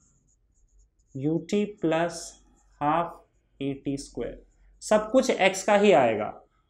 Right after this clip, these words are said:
और finally तीसरा इक्वेशन क्या था, वी एक्स स्क्वायर is equal to यू स्क्वायर प्लस टू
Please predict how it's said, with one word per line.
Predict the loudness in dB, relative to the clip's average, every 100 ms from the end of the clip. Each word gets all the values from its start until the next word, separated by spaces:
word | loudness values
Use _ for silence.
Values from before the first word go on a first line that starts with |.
| -8
और | -6
finally | -2 0 0 0
तीसरा | 0 2
इक्वेशन | 2 2 0 0
क्या | 0
था, | 0 -6 -10 _ _ _ _ _ _
वी | -2 0 2 0 -6 -12 _ -8
एक्स | -8 -8
स्क्वायर | -4 0 2 2
is | 0
equal | -4 -2 -2 -2 -4
to | -4 -6 -14 _ _ _ _ _ _ _ _ _ _ -8
यू | -4 -2
स्क्वायर | -4 -2 0 0
प्लस | -2 -4 -4 -6 -12
टू | -4 -2 -4